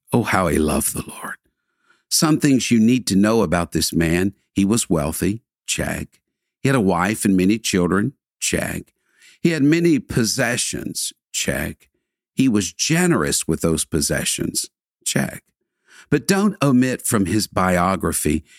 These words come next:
his great love for and faith in God. Otherwise, you wouldn't know Job at all. What can be said about Job? God called him righteous.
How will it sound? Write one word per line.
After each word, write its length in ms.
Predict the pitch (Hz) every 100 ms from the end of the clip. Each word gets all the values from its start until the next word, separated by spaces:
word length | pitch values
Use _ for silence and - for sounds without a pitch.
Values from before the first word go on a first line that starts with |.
| _
his 200 | - 104
great 320 | - 117 113 78
love 320 | 101 113 113
for 500 | - 85 85 - - _ -
and 160 | 85
faith 680 | - - 123 98 82 87 -
in 240 | - 85 82
God. 460 | 95 92 90 87 _ _ _ _ _ -
Otherwise, 580 | 147 135 101 95 90 -
you 120 | 113
wouldn't 320 | 113 92 95
know 180 | 92 92
Job 480 | 85 98 95 98 95 -
at 140 | 98
all. 480 | - 104 90 82 92 _ _ _ _ _ _ _
What 180 | 147 165
can 160 | 226 170
be 100 | 131
said 420 | - - 80 80
about 320 | 82 80 -
Job? 440 | - 80 82 104 101 _ _ _ _ _ _
God 500 | 104 110 127 90 -
called 280 | - 80 76
him 160 | 78 67
righteous. 760 | 73 73 - - - - -